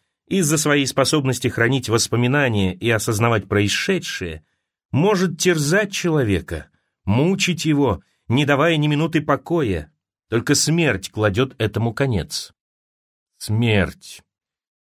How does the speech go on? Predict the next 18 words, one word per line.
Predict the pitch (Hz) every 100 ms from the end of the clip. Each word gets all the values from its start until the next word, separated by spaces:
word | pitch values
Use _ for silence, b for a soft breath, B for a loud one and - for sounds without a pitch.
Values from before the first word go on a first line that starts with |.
| _
Стирающая | - 139 156 156 143 120 107
воспоминания, | 95 95 - 101 104 170 170 156 147
несущая | 117 104 143 139 - 101
забвение | 85 92 82 80 135 175 160 151 143
и | - 143
покой. | 117 113 - 76 71 65 _ _ _ _ _ _ _ _ _ _ -
Это | 147 156
и | 147
побудило | 147 151 160 123 101 92
Кейза | - 113 98 85 87
Бейкерсфелда | 90 156 151 - 82 - 82 78 71 73 - _ _ _ _ _
принять | 107 113 135 196 196
решение | 151 - 160 156 151
сегодня | 131 131 135 113 110
ночью | 131 151 - 160 156 156 - _ -
покончить | 120 - 98 101 98 - 101
с | -
собой. | - 95 80 67 62